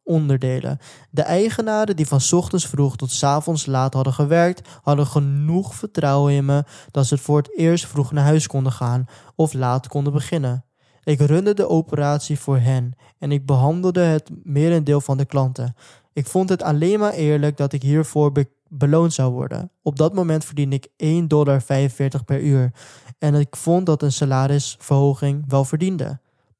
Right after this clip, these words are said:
De winkel hanteerde een beleid waarbij medewerkers elke negentig dagen verhoging van vijf cent kregen. Het probleem was dat er mensen waren die er langer werkten dan ik en zij verdienden meer geld dan ik,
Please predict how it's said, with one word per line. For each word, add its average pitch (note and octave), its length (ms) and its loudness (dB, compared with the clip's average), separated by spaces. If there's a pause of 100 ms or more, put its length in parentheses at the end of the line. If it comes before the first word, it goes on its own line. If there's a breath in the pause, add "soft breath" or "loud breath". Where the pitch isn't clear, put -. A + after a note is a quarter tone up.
(160)
De C#3+ 140 0
winkel G3+ 380 0
hanteerde E3 440 2
een D3 100 0
beleid C3+ 420 0
waarbij C#3 300 2
medewerkers C#3+ 640 0
elke E3+ 360 2
negentig C#3+ 460 -2
dagen C3 400 0
verhoging C#3+ 480 2
van B2+ 140 -4
vijf C3+ 280 0
cent C3 280 -2
kregen. C3 520 -8 (520 soft breath)
Het C#3+ 200 -2
probleem D#3 500 2
was C#3+ 140 0
dat C#3 160 -2
er C3+ 100 0
mensen C#3+ 420 0
waren C3+ 380 2
die C3+ 140 0
er C3+ 80 2
langer D3 340 2
werkten C#3 360 0
dan B2+ 180 -2
ik - 540 -6
en C3 140 0
zij D3+ 280 2
verdienden C#3 440 0
meer C#3+ 240 2
geld E3 280 2
dan C3 180 0
ik, B2 240 -4